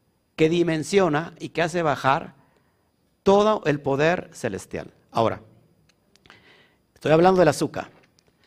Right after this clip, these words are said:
Lo que tenemos arriba del azúcar, ya hablando cabalísticamente o místicamente, son los Yihudim. ¿Qué son los Yihudim? Todos los nombres sagrados de Hashem están sobre esta azúcar.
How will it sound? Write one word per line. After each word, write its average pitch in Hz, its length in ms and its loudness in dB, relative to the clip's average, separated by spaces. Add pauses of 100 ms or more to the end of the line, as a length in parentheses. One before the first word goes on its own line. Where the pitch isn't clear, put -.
(560)
Lo 190 300 6
que 196 140 4
tenemos 262 580 4
arriba 208 460 6
del 160 120 4
azúcar, 175 400 0
ya 185 340 4
hablando 180 440 0
cabalísticamente 143 920 2
o 135 80 0
místicamente, 123 920 -4 (260)
son 214 520 4
los 135 260 0
Yihudim. 139 680 -4
¿Qué 233 100 2
son 294 160 2
los 233 140 0
Yihudim? 180 640 0 (640)
Todos 262 320 6
los 208 140 4
nombres 233 380 4
sagrados 208 680 4
de 180 80 0
Hashem 175 520 2
están 202 440 2
sobre 175 340 4
esta 196 240 -2
azúcar. 196 560 -4